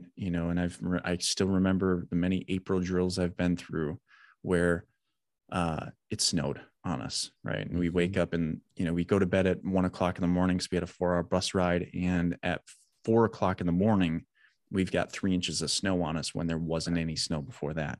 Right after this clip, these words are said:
Speaker 1: You know, like, I, I remember those times that remind you that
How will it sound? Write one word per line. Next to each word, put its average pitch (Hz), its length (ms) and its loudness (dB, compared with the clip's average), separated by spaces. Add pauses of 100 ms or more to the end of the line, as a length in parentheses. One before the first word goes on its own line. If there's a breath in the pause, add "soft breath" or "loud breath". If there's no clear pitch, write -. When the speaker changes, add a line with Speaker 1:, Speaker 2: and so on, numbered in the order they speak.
Speaker 1:
You 90 100 -4
know, 87 120 2
like, 82 200 0 (640 loud breath)
I, 117 260 4
I 113 100 4
remember 139 480 8
those 92 240 0
times 78 500 -6 (120)
that 95 180 2 (800 soft breath)
remind 113 440 4
you 110 120 2
that 92 260 0